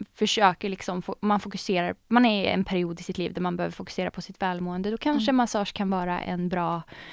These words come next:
Speaker 1: ett bra tillägg.
Speaker 2: Absolut, det stod ju till och med i den här studien att, eh, eh, man kan jämföra de här, eh,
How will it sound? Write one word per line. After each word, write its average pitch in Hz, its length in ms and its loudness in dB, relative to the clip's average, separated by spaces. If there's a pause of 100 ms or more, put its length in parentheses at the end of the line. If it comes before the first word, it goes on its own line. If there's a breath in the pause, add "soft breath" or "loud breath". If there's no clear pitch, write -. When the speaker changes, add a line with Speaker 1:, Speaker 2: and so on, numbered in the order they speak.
(160 loud breath)
Speaker 1:
ett - 160 -4
bra 262 120 8
tillägg. 247 500 4 (280)
Speaker 2:
Absolut, 226 520 -4
det 220 100 -2
stod 240 320 -2
ju 214 220 -2
till 220 200 -2
och 202 60 -2
med 190 120 0
i 185 40 0
den 185 100 -2
här 190 80 -4
studien 180 400 -4
att, 180 320 -6
eh, 180 200 2 (800 soft breath)
eh, 185 300 0 (600)
man 208 260 2
kan 196 380 -2
jämföra 202 440 0
de 240 140 0
här, 185 220 0 (180)
eh, 185 340 0